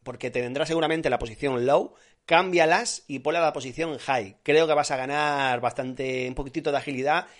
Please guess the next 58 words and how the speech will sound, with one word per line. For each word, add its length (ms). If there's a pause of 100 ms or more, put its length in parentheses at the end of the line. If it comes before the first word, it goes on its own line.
(100)
y 180
así 160
sube 320 (240)
un 100
poquito 280
el 60
eje 120
de 100
pedalier, 420
que, 220
que 100
la 120
Trek 200
en 120
posición 520
low, 280 (480)
el 140
eje 160
de 80
pedalier 420
va 200 (200)
un 100
puntillo 440
más 160
bajo 260
de 80
lo 140
que 80
a 40
la 60
mayoría 300
nos 140
gusta, 280
¿no? 100
Pero 120
bueno, 200
en 80
cualquier 220
caso 220
juega 220
con 100
ello 160
porque 160
es 60
tu 80
bici. 200 (600)
Diego 240
López, 400 (840)
uno 180
setenta, 380
cincuenta 360
y 20
cinco 320
kilos. 280
Claro, 340
tú, 160
tú 100
eres, 180